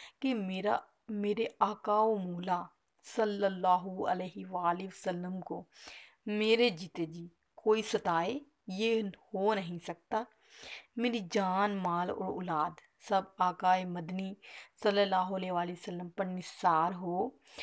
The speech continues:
अल्लाह इन, इस दिन के लिए नूरुद्दीन ज-,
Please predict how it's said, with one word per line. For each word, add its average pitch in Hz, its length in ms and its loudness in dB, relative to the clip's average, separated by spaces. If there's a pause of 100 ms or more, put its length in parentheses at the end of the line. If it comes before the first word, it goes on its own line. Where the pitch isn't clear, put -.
(260)
अल्लाह 202 320 6 (140)
इन, 262 300 2 (160)
इस 240 180 -2
दिन 226 380 0
के 277 140 2
लिए 240 180 0
नूरुद्दीन 220 680 -2
ज-, 196 460 -2